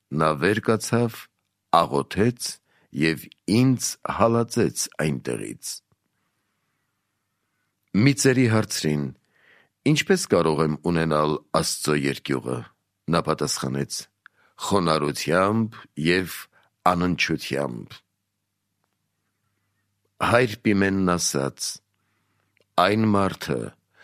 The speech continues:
որը սովորեցնում է, իսկ ինքը չի անում այն, ինչ սովորեցնում է, նման է ավազանի, որը լվանում և հագեցնում է բոլորին, սակայն իրեն սրբել չի կարողանում,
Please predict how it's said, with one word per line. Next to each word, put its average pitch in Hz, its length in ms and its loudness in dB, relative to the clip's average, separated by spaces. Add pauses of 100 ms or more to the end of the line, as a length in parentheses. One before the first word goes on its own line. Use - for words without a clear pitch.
(180)
որը 92 320 2
սովորեցնում 95 880 0
է, 64 140 -2 (500)
իսկ - 380 0
ինքը 95 360 0
չի 127 300 0
անում 80 320 2 (160)
այն, 82 480 2
ինչ 87 220 -2
սովորեցնում 78 840 0
է, 71 80 -2
նման 78 380 0
է 80 80 0 (140)
ավազանի, 71 720 -2 (360)
որը 73 380 0 (320)
լվանում 78 800 0 (360)
և 104 340 -2 (100)
հագեցնում 78 720 -2
է 73 60 0
բոլորին, 69 560 -2 (500)
սակայն 90 720 0 (420)
իրեն 85 400 2
սրբել 76 560 -2
չի - 220 -2
կարողանում, 62 640 -4